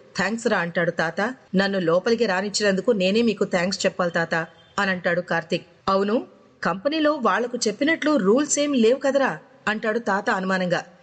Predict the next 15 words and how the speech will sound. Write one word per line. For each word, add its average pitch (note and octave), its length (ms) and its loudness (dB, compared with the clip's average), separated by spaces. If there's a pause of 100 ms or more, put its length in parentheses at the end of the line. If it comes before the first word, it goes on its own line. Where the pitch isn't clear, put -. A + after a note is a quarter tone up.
"నిజమే G#3 380 4
తాత, D#3+ 260 -4 (380)
అలా F#3 160 0
ఏం G3 260 0
లేవు, F#3 240 2 (280)
కానీ F3+ 260 0
నేనే F#3 320 0
కావాలని G3 520 -2
భయపెట్టాను. E3+ 600 -2 (200)
అవతల A#3 360 2 (100)
వైరా A#3+ 380 2
డబ్బాస A3 460 0 (100)
పెట్టాడు, E3+ 500 0 (120)
నేను D4 220 0
భయపెట్టాను. A3 720 0